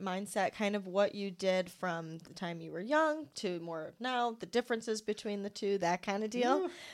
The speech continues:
Speaker 1: What is, we'll start with this. So, wellish is kind of toxic, kind of well. That's, like, our kind of mentality here. Normalizing the idea that we are not ever gonna be a hundred percent perfect.
Speaker 2: What?
Speaker 1: So,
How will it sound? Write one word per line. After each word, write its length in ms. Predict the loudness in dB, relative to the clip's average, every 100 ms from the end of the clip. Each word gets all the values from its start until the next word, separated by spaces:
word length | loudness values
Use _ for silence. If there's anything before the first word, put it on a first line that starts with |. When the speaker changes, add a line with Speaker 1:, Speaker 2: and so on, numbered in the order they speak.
| -18
Speaker 1:
What 460 | -14 2 6 8 6 0
is, 380 | 2 2 0 -10 -6
we'll 120 | -4
start 240 | 4 6
with 100 | 6
this. 240 | 4 0 0
So, 480 | 0 8 10 10 4 -4 6
wellish 380 | 8 8 4 -4
is 80 | -6
kind 220 | 0 0
of 60 | 2
toxic, 460 | 4 4 2 -4 0
kind 240 | 0 0
of 60 | -2
well. 220 | -2 -8 2
That's, 280 | 4 4 4
like, 220 | 2 4
our 100 | 0
kind 300 | 0 0 2
of 160 | 2 2
mentality 540 | -2 0 0 2 0
here. 240 | -2 -4
Normalizing 760 | -2 4 4 4 2 -2 -2 -2
the 120 | -2 0
idea 640 | -2 -2 -2 0 0 -2
that 580 | -2 -2 0 -2 -4 -10
we 440 | -10 -6 -4 -4 -4 -4
are 540 | -2 -2 -2 -4 -4 -8 -14 -2
not 180 | 2 2
ever 140 | 0
gonna 160 | -2 -4
be 80 |
a 60 | -6
hundred 220 | -8 -12
percent 280 | -10 -8 -8
perfect. 520 | -8 -12 -12 -14 -20 _ -20 -20 -14
Speaker 2:
What? 120 | -10 -8
Speaker 1:
So, 540 | -4 2 2 2 0